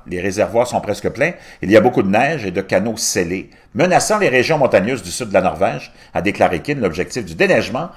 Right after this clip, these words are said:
est d'empêcher la fonte dans les canaux presque pleins. Hallucinant, là, il y a des images encore spectaculaires. Je vous laisserai ça dans la boîte de description. Hein, on se promène, c'est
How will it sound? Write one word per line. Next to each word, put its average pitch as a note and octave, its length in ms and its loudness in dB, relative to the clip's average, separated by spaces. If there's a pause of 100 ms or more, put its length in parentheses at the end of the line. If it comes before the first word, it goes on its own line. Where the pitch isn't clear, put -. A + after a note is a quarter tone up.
(220)
est F2 100 -4
d'empêcher A#2+ 500 0
la F2+ 100 -6
fonte - 600 -8
dans E2+ 160 -8
les E2+ 120 -8
canaux A2 320 -10 (480)
presque - 320 -6
pleins. - 300 -14 (560)
Hallucinant, G#2 460 -6
là, F#2+ 140 -6
il F2+ 100 -8
y - 20 -10
a D#2+ 40 -10
des D2 240 -12
images F2 260 -12
encore D2+ 440 -14 (240)
spectaculaires. G2 720 -6
Je D#2 80 -16
vous E2 60 -14
laisserai D#2+ 260 -12
ça - 140 -12
dans E2 140 -10
la D2 100 -12
boîte F#2+ 320 -8
de G2+ 200 -6 (380)
description. C3+ 1040 0 (1000)
Hein, A#2 160 -2
on F2 60 -6
se - 100 -12
promène, B2+ 340 -2
c'est D#2 240 -10